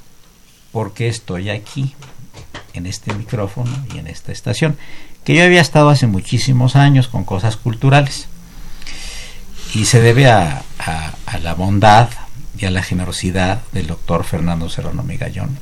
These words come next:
a quien públicamente le doy las gracias, porque ya cumplimos este quince años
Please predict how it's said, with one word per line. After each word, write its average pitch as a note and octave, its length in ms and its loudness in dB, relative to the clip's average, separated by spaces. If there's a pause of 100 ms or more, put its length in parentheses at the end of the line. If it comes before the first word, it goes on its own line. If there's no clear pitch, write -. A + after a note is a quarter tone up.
a F#2+ 100 -4
quien E2+ 260 -4
públicamente G2+ 760 2
le E2 100 -6
doy E2 180 -4
las D2+ 200 -2
gracias, D2 460 -6 (400)
porque G2 220 -2
ya G#2+ 60 -6
cumplimos G2+ 440 -2
este G#2 240 -4
quince G#2 400 -2
años G2 400 -6